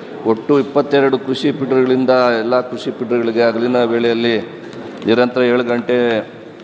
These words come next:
ಗಂಟೆಗಳ ಕಾಲ ಮೂರು ಫೇಸು ವಿದ್ಯುತ್ತನ್ನು ಕೊಡ್ತೀವಿ ಅಂತೇಳಿ. ಆದರೆ ಕೆಲವೊಂದು ಕಡೆ ಅಲ್ಲಿ ಸರಿಯಾಗಿ ಮೂ-, ಮೂರು ಫೇಸ್ ವಿದ್ಯುತ್ತು ಏಳು ಗಂಟೆಗಳ ಕಾಲ ಹಗಲಲ್ಲಿ ಕೊಡ್ತಾ ಇಲ್ಲ, ರಾತ್ರಿ ವೇಳೆ ಕೊಡ್ತಾ ಇದ್ದಾರೆ.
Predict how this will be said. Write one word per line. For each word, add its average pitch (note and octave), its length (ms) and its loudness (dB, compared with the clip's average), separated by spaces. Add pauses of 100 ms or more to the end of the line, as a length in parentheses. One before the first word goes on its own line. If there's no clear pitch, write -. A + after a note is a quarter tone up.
(140)
ಗಂಟೆಗಳ A#2+ 320 2
ಕಾಲ A#2 300 0
ಮೂರು B2 340 -2
ಫೇಸು A#2+ 440 -2
ವಿದ್ಯುತ್ತನ್ನು A#2 500 2
ಕೊಡ್ತೀವಿ A#2 420 2
ಅಂತೇಳಿ. G2 380 2 (600)
ಆದರೆ C3 160 4
ಕೆಲವೊಂದು C#3+ 440 2
ಕಡೆ C3+ 460 0 (440)
ಅಲ್ಲಿ A#2+ 560 0
ಸರಿಯಾಗಿ B2 580 2
ಮೂ-, A2+ 280 -2
ಮೂರು A#2 280 0
ಫೇಸ್ B2 240 2
ವಿದ್ಯುತ್ತು B2 520 2
ಏಳು A#2+ 180 4
ಗಂಟೆಗಳ A2+ 340 0
ಕಾಲ A2 260 2
ಹಗಲಲ್ಲಿ A#2+ 480 2
ಕೊಡ್ತಾ A2+ 280 0
ಇಲ್ಲ, A2 320 2
ರಾತ್ರಿ A#2 300 0
ವೇಳೆ A2+ 160 0
ಕೊಡ್ತಾ G2+ 320 -2
ಇದ್ದಾರೆ. G2+ 500 0